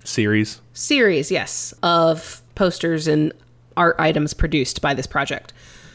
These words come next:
Speaker 2: We've got the Yellowstone National Park poster right here.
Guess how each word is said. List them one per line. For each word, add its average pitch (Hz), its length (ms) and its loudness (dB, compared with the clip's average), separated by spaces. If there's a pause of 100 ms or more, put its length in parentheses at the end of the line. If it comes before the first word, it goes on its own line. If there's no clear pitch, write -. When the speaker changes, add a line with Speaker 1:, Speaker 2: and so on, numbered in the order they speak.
(140)
Speaker 2:
We've 175 240 0
got 180 480 0
the 185 320 0 (400)
Yellowstone 165 560 2
National 185 400 2
Park - 300 -2
poster 131 340 -4
right 131 180 -2
here. 156 280 -6